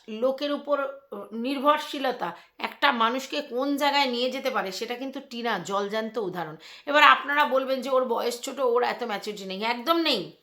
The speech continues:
কিন্তু আমরা ভিউয়ার্সরা কিন্তু বহুবার ওকে সচেতন করা হয়েছে। ইমেল থেকে তুমি সামনে রাখো, ব্যাংকিং কাজ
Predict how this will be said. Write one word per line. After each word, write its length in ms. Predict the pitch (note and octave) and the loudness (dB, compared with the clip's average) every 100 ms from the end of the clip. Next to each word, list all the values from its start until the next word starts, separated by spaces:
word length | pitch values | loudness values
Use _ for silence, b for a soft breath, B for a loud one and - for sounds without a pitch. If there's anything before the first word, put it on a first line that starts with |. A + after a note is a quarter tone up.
| b b b | b b b
কিন্তু 240 | C4 C#4 | -6 0
আমরা 500 | D#4+ - C4+ D4+ A#3+ | 2 4 2 4 2
ভিউয়ার্সরা 580 | G#3 B3+ C#4+ D#4 D4+ D#4 | 2 0 6 6 6 -2
কিন্তু 260 | C#4+ C4+ D4+ | -2 -6 -6
বহুবার 840 | G#3 A3+ C#4 D#4 G#3+ A#3 A#3+ D4+ | -2 -2 0 -2 2 8 10 10
ওকে 180 | D4 C#4+ | 8 0
সচেতন 520 | - A3+ A3+ A3 A#3 | -6 -6 -6 -6 -8
করা 300 | A3 G3 F#3+ | -2 -2 0
হয়েছে। 440 | F#3 F3 E3+ - - B B B | -2 -4 -4 -10 -12 B B B
ইমেল 380 | A#3 B3+ C4+ B3+ | -6 -2 0 0
থেকে 260 | B3+ B3 A#3+ | 0 0 0
তুমি 200 | A#3+ A#3 | -2 -6
সামনে 360 | A#3 A3 A3 | -4 -4 -2
রাখো, 320 | A3 G#3 A3 A3 | 0 0 0 0
ব্যাংকিং 440 | A#3+ B3 C#4 C4 | 0 0 -4 -4
কাজ 180 | B3+ | 0